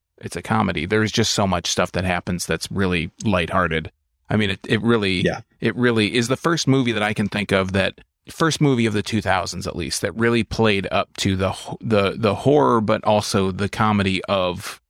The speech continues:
Speaker 1: what could happen in a zombie apocalypse. I mean, it doesn't take itself too seriously at all. I mean, there's parts
Speaker 2: No.
Speaker 1: where when they, after they encounter their first zombie, they're throwing records at it to, to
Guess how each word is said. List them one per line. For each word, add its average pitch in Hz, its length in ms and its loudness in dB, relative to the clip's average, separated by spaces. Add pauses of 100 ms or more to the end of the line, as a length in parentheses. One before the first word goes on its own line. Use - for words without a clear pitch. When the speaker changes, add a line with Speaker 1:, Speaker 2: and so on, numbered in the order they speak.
(160)
Speaker 1:
what 110 300 2
could 107 160 2
happen 90 560 -4 (300)
in 104 100 4
a 92 60 2
zombie 90 320 0
apocalypse. - 640 -6
I - 60 -6
mean, 92 160 -2
it - 180 -2
doesn't 117 240 0
take 104 160 0
itself - 300 -6
too 95 120 -6
seriously 85 600 -2
at 92 120 -4
all. 80 300 -2 (380)
I - 40 -2
mean, 92 160 2
there's 87 200 0
parts 95 340 0
Speaker 2:
No. - 60 -4
Speaker 1:
where 87 260 2 (540)
when 110 180 0
they, 98 140 -2
after 101 260 -4
they 95 140 -2
encounter 92 360 -2
their 92 120 0
first 90 280 -2
zombie, 82 300 -2
they're 80 140 -4
throwing 92 380 -2
records - 600 -6 (160)
at - 180 -6
it 50 140 -8 (140)
to, 85 340 -2 (160)
to 98 240 0